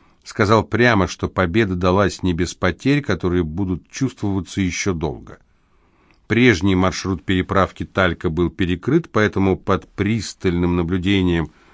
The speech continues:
полицейских следователей пришлось срочно разрабатывать новую, более рискованную схему. «Первоначальные вложения были просто устрашающими», признался он. «Но что делать?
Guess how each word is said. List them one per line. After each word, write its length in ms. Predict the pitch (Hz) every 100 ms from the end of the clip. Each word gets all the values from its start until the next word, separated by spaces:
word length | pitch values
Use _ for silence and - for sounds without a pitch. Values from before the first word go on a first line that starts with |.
| _ -
полицейских 680 | 104 104 - 117 90 - 87
следователей 880 | - 117 147 139 131 127 123 110 - _ _ -
пришлось 440 | 98 95 98 87
срочно 640 | - - 90 151 - 139
разрабатывать 800 | 127 110 117 117 117 104 104 -
новую, 540 | 90 101 101 78 65 - _ _ _
более 480 | 73 104 151 143 139
рискованную 680 | 98 - - 92 85 80 80
схему. 460 | - - - 107 - - _ _ _ _ _ _ _ _ _ _ _ _ _ _ 98
«Первоначальные 1160 | 110 131 151 147 - 180 160 151 151 151 151 139
вложения 720 | 123 139 117 160 147 143 135
были 260 | 135 131
просто 400 | 123 139 135 -
устрашающими», 1000 | 123 110 117 113 - 101 82 73 - 85 78
признался 640 | 78 73 78 71 - 78
он. 240 | 71 64 - _ _ _ _ -
«Но 180 | 87 107
что 320 | - - 190
делать? 640 | 170 214 175 80 - -